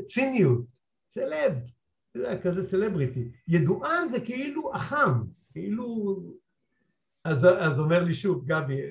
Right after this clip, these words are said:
"מה אתה?" אז אני ככה חצי, חצי מצוחקק, אני אומר, "תראו, יש לנו בעברית מאן דהוא."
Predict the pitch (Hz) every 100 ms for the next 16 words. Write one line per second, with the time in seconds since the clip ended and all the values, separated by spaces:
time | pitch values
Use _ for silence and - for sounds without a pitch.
0 | - - - 127 151 208 - 151 160 135
1 | - - - 147 151 202 214 202 - 123
2 | 135 127 202 185 170 160 151 _ _ _
3 | _ - 135 - 196 175 - 139 - 220
4 | 165 151 170 160 160 170 196 196 196 -
5 | _ 254 254 180 196 277 262 233 226 190
6 | 160 147 135 214 190 185 - _ _ _
7 | 143 135 147 190 208 220 - _ 135 131
8 | 131 185 127